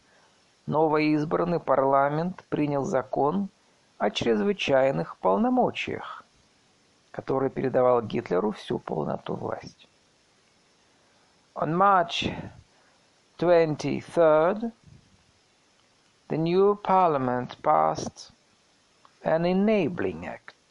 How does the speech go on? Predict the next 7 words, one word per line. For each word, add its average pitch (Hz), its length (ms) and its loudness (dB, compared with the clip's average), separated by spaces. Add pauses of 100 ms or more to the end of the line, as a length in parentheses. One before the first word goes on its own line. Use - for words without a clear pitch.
which 147 260 -8
allowed 160 360 4
Hitler 196 600 -2
to 156 120 -4
rule 160 500 0
by 165 180 -2
decree. 156 560 -8